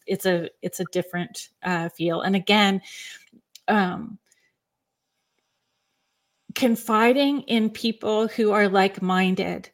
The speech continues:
so that you don't have an outside source, um, dampening the joy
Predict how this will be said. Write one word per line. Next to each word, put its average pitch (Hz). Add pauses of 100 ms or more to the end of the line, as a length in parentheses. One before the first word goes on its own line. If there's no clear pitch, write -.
(100)
so -
that 190
you 208
don't 208
have 220
an 196
outside 185
source, - (440)
um, 180 (280)
dampening 190
the 175
joy 175